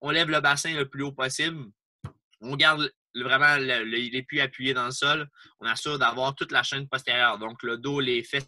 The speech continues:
le derrière des cuisses, les ischios. Le tout est engagé. On maintient la position pour quarante-cinq secondes. Une fois les quarante-cinq secondes terminées, on prend quarante-cinq secondes de repos et on répète le tout trois fois. Pour le C un,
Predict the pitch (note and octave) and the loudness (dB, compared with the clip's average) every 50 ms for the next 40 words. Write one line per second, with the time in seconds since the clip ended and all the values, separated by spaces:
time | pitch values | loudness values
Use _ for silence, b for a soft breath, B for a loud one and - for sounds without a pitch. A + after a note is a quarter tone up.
0 | - - B2 A2+ A#2 A#2+ B2 B2+ C3+ C3 B2 A#2 - - B2+ C#3+ C#3 - A#2+ A#2 | -10 -14 -10 -6 -4 0 0 2 0 0 -2 -6 -6 -6 -6 -6 -6 -8 -12 -12
1 | A2+ A2+ - - - - C3+ C#3+ C#3+ B B B B B B _ _ _ - A#2+ | -12 -12 -12 -10 -6 -4 -4 -4 -6 B B B B B B _ _ _ -8 -8
2 | A#2 - - D3 C#3+ B2+ - - A#2+ A#2+ A2+ A#2 A#2+ C3+ D3 D#3 C#3+ B2 A2+ A2 | -8 -6 -4 -4 -4 -2 -2 -2 -2 0 -2 -2 -2 -2 -2 -2 -4 -6 -6 -8
3 | A2+ G#2+ - C#3 B2+ A2+ - - A2+ - - C#3 C#3 C#3+ - C3+ C3 C3 - _ | -8 -6 -6 -6 -6 -6 -8 -10 -12 -10 -8 -8 -10 -8 -6 -6 -6 -6 -8 _
4 | - - C#3+ B2+ A#2 A#2+ A#2 A2+ - A#2 A#2 A#2+ - G#2+ G2 G2+ F#2 D#2+ D2 _ | -4 -2 -2 0 0 -2 -6 -6 -8 -10 -10 -10 -12 -12 -12 -12 -14 -18 -20 _
5 | _ _ _ B B B B B B B - B2 C3+ - D3 D3 D3 C#3+ D3 C#3+ | _ _ _ B B B B B B B -14 -10 -2 0 0 2 2 2 0 0
6 | D3 C#3+ - D#3 D3 - D3+ D3 D3+ D#3 D3 - D3 C#3+ C#3+ C#3+ D3 D#3+ D#3+ C#3+ | 0 -2 -2 -4 -2 -2 -4 -4 -4 -4 -2 -2 -2 0 -2 -4 -4 -4 -6 -4
7 | - C3+ C3+ - C3 C3+ C3+ C3+ C#3+ C#3 C#3 C3 B2+ C3+ C#3 C3+ C3 B2+ A#2 A#2+ | -6 -6 -4 -2 -2 -2 -2 -4 -6 -8 -8 -8 -8 -8 -6 -6 -6 -6 -6 -8
8 | - - D#3 D#3 C#3+ A#2+ A#2 A#2 A#2+ A#2 C3 B2+ - B2+ A#2 - - - C#3+ C#3 | -10 -12 -12 -12 -10 -8 -6 -8 -6 -6 -8 -8 -8 -10 -10 -10 -12 -14 -16 -16
9 | b b b _ _ - - - G2+ G2+ G2 - - - F2+ - - _ _ _ | b b b _ _ -20 -12 -6 -4 -4 -4 -6 -10 -16 -16 -16 -18 _ _ _
10 | _ _ _ _ _ _ _ b b b b b b _ - G#3+ A3 A3+ G#3 G3 | _ _ _ _ _ _ _ b b b b b b _ -6 -4 0 0 0 0
11 | - - F3 D#3 D#3 D#3 D#3 C#3 | 0 0 2 4 6 4 4 2